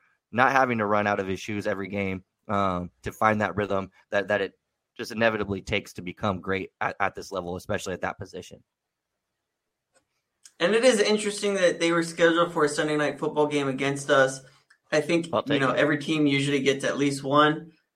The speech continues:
Speaker 2: And I feel like that's one of those games that you're gonna go to where it's gonna be a fun game because they're, they're, they don't have it figured out yet. And
Speaker 1: No.
Speaker 2: for a team like the Chargers who have got things kind of figured out, um, it might be, like, a fun game to go to where it might be a little bit of a blowout.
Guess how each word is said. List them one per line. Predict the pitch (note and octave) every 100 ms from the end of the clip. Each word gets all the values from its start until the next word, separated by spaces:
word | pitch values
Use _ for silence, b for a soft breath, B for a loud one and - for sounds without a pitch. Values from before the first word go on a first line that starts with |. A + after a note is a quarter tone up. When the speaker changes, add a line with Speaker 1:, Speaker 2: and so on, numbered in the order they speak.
| _
Speaker 2:
And | C#3+
I | D3
feel | - A#3+
like | G#3
that's | F#3+ F3
one | F3 F3
of |
those | E3+ D3 -
games | D3+ D3+ D3
that |
you're | B2+ D3
gonna | D#3+ C#3
go | C3 C3+ C#3
to | D#3+ D3+
where | C3+ C3+ C3
it's | C3+
gonna | - G3
be | E3+
a |
fun | C3 - D#3 C#3
game | C#3 D3 C3+
because | C3 C#3 C3 B2+ B2 - _ _ _ _ _ -
they're, | D3+ D#3+ - - _ _ _ -
they're, | D3 D3
they | D3
don't | E3 F3
have | E3 -
it |
figured | C#3+ C#3 A#2+
out | B2+ D#3
yet. | E3+ F3 E3+ -
And | C3+ C#3+ C#3 A#2+
Speaker 1:
No. | A2 G2+
Speaker 2:
for | G2
a | -
team | E3 E3
like | D#3+ C#3+
the | C#3
Chargers | C#3+ D3 D3 D#3 D3
who | C#3+
have | C3+ -
got | C3+ C3+ -
things | D3 C#3
kind | C3+ D3+
of | C#3+ C3+
figured | C3+ C3 B2+
out, | B2+ D3+ - - _ _ _ _ _
um, | C3+ C3+ B2+ B2+ C3 - _
it | D3
might | D3+ E3
be, | D#3+
like, | D3 C3+
a |
fun | - D3 C#3+
game | C#3
to | C3
go | C3 C#3 C#3
to | C#3+ C3
where | C3
it |
might | B2+ B2 B2
be | B2
a | A#2+
little | A2+ C3+ D#3+
bit | D3+ D3
of | C3+
a |
blowout. | C3+ C#3+ C3+ C3+ C3 C3 -